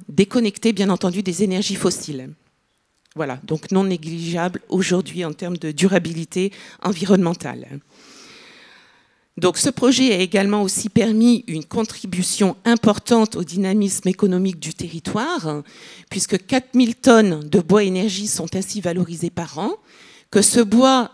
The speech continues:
euh, est préparé à vingt kilomètres du Center Park, d'où un engagement fort territorial de proximité,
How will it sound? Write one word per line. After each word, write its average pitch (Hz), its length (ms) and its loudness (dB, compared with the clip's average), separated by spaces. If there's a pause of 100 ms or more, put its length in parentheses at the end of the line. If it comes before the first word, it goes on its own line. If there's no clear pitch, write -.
(140)
euh, 135 260 -6
est 170 100 -4
préparé 214 760 2
à 170 100 -2
vingt 247 180 0
kilomètres 220 480 0
du 180 120 -12
Center 190 360 -4 (100)
Park, 214 380 -2 (360)
d'où 185 180 0
un 185 100 2
engagement 185 440 -2
fort 220 520 -2 (320)
territorial 190 720 -2
de 165 100 -4
proximité, 170 840 -4